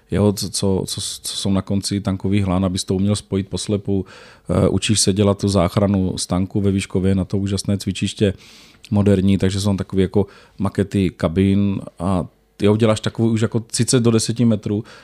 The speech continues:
ale v podstatě děláš práci pod tou vodou, už nějakou, jo, musíš něco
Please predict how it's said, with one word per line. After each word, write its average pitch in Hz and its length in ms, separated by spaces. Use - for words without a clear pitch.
ale 104 100
v - 60
podstatě 107 360
děláš 104 240
práci 92 400
pod 98 160
tou 98 140
vodou, 90 240
už 95 160
nějakou, 98 440
jo, 87 100
musíš 98 300
něco 101 280